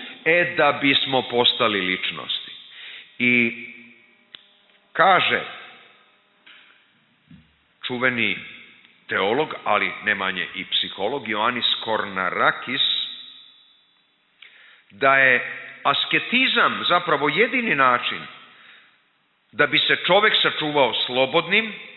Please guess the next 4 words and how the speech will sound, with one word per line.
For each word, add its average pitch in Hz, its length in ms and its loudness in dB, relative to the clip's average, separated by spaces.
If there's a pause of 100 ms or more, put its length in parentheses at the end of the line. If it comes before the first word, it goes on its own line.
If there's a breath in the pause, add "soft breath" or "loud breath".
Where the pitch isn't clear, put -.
(400)
od 127 280 -4
ostrašćenih 170 880 2 (160)
pogleda 151 580 2
šizofrenije. 135 1400 0